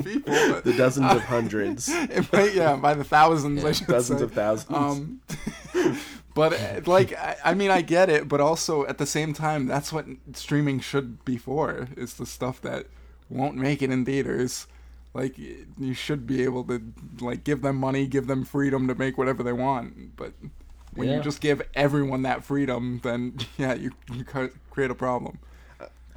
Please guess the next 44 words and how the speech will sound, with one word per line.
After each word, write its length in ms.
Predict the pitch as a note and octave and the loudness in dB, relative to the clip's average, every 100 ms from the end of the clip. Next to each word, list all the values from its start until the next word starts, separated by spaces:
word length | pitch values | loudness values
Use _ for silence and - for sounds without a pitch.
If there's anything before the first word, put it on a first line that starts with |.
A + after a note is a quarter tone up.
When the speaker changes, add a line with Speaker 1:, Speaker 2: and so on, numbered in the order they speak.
| - - - - | -20 -20 -14 -4
Speaker 2:
I 40 | |
mean, 140 | D3+ | -4
for 140 | D3+ E3 | -2 0
me, 160 | E3+ | 2
I, 140 | C3 C3+ | 2 4
I 140 | B2+ | 4
agree 360 | C#3 C3 C3 B2 | 4 4 4 4
with 140 | A#2 | 4
everything 320 | A#2 A2+ A2 G#2+ | 2 0 0 -2
you 60 | |
said, 280 | - A2+ A2 | 0 0 0
Tyler, 340 | A2 G2 F#2+ | 0 0 0
but, 180 | G2 G2 | -2 -2
like, 120 | A2+ | -2
just 180 | - C3 | -2 -2
from, 120 | D#3+ | 0
like, 120 | E3 D3+ | 0 0
a 60 | |
basic, 500 | B2 A2 A#2+ B2+ A#2 | 0 -2 0 -2 -2
like, 380 | A2+ G#2 G2+ - - - - - - _ - - - - - - - | 0 0 0 -10 -20 -20 -20 -20 -20 _ -20 -20 -20 -20 -20 -20 -6
end 280 | A#2 B2 B2 | -2 0 0
user 420 | B2 A#2+ A2+ A#2 | 0 -2 0 0
watcher 680 | A2 A2 A#2 - A2 G#2 - - | 2 2 2 0 -2 -2 -6 -14
standpoint, 760 | A2 A#2 G2+ G#2 G2 G2+ G2+ G#2 - - - | -6 -4 -4 -4 -4 -4 -6 -12 -20 -20 -6
like, 240 | G#2+ G2+ | -4 0
I'm 180 | A#2 B2+ | 0 0
just, 280 | B2+ B2 - C#3 - - | -2 -4 -8 -12 -12 -6
I'm 100 | B2 | 0
not 160 | C3 C3 | 0 2
someone 240 | C3+ B2 | 0 0
who's 400 | B2+ A#2 - - - - - - - - - | 0 -2 -6 -10 -14 -20 -20 -20 -20 -20 -6
thinking 260 | - B2 A#2+ | -4 -2 -4
too 140 | C#3+ | -2
much 180 | B2+ B2+ | 0 0
about 300 | A#2 A#2 A2+ | 2 4 4
it. 100 | G#2+ | 2
I'm 160 | F#2 A2 | 0 -2
just 240 | A2 - | -4 -6
here. 320 | - B2+ C3+ | -4 0 2
I 60 | A2+ | 2
got 140 | A2 | 0
a 40 | G2+ | 0
Netflix 360 | B2 - B2 | -2 -4 -6
subscription 720 | - - A2 G#2 - F#2+ F#2+ | -6 -8 -6 -6 -6 -6 -6